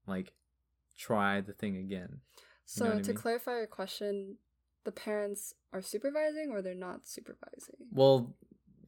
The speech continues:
Speaker 1: so, like, let's say, let's say, for example,
Speaker 2: Mm-hmm.
Speaker 1: um, because this is the one I can think about right now.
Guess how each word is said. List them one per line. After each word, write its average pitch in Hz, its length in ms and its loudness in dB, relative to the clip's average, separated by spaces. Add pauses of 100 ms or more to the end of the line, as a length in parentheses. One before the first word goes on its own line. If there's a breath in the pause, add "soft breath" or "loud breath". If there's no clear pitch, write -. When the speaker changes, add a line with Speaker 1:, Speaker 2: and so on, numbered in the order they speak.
(160)
Speaker 1:
so, 131 360 8
like, 120 220 6
let's 143 220 8
say, 120 360 6
let's 127 260 4
say, 123 200 4
for 117 200 2
example, 104 800 0
Speaker 2:
Mm-hmm. 185 880 -8
Speaker 1:
um, 98 280 2
because 98 320 -4
this 98 140 -10
is - 60 -12
the 104 80 -4
one 95 200 -2
I 98 60 -2
can 98 180 -6
think 98 160 -8
about 95 260 -10
right - 100 -10
now. 95 300 -6